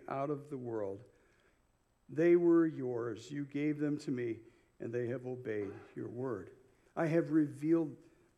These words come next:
you to them." Jesus is the ultimate in revelation of God. Last week we talked about progressive revelation, how God revealed himself before the scriptures were written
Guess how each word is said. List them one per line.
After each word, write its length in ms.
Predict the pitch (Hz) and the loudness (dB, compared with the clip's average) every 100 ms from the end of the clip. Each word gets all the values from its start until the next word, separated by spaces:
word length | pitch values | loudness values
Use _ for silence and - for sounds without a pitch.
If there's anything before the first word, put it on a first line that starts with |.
| _ _ | _ _
you 320 | 120 110 107 - _ - - | -6 -6 -6 -16 _ -20 -6
to 220 | 170 147 123 | -4 -4 -6
them." 460 | 120 110 95 - - _ _ _ - _ _ | -8 -8 -10 -14 -20 _ _ _ -20 _ _
Jesus 480 | - 202 208 202 196 | -2 0 4 4 4
is 180 | 190 131 | -2 -2
the 280 | 180 175 - - | -2 -2 -4 4
ultimate 800 | 202 233 - 180 151 151 151 - | 4 4 4 2 4 0 -4 0
in 480 | 170 160 156 160 160 - | 4 4 4 0 -6 -2
revelation 880 | 151 156 156 147 170 185 - 151 | 0 2 2 4 4 4 0 0
of 160 | 147 131 | 0 2
God. 360 | 170 170 107 139 | 2 2 0 4
Last 320 | 185 202 - | 4 4 -2
week 220 | 196 190 | -6 -2
we 100 | 170 | -2
talked 300 | 185 170 165 | 2 0 2
about 260 | 160 151 - | 2 2 2
progressive 720 | 165 139 180 185 180 165 160 | -2 4 4 6 2 0 2
revelation, 720 | 156 156 170 180 175 - - - - - - | 2 6 6 4 0 -10 -12 -16 -20 -18 0
how 160 | 170 156 | 2 4
God 420 | 180 170 165 165 | 4 4 2 4
revealed 540 | 165 143 170 220 233 | 4 4 6 8 8
himself 720 | 185 202 170 - 170 165 170 - - - | 2 0 0 0 2 2 0 -6 -14 -6
before 400 | 175 202 214 214 | 2 6 6 6
the 100 | 175 | -2
scriptures 720 | - 220 220 196 175 160 175 | 2 0 2 2 4 2 2
were 180 | 175 | 4
written 480 | 156 214 220 170 175 | 8 8 8 2 0